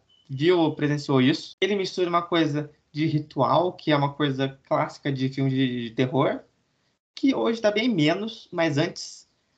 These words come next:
ah, no século vinte passado, ele era bastante filme de ritual. Isso era uma trama familiar com o, muita gente não gosta, mas tem essa trama de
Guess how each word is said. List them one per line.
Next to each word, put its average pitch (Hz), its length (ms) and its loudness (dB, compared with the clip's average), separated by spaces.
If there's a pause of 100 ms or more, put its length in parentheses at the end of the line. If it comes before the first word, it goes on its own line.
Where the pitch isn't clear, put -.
(260)
ah, 110 220 -6
no 123 300 -4
século 123 640 -2
vinte 139 400 0
passado, 156 720 -2
ele 139 200 2
era 151 140 4
bastante 143 920 -4
filme 135 300 -4
de 131 140 -2
ritual. 135 520 -2 (680)
Isso - 140 -6
era 202 80 0
uma 190 100 0
trama 202 280 0
familiar 165 760 4
com 220 500 0
o, 160 220 -12 (460)
muita 220 220 -4
gente 208 180 -4
não 220 140 0
gosta, 156 340 0
mas 190 320 -4 (140)
tem 196 240 -2
essa - 220 -6
trama 180 220 -2
de 165 260 -8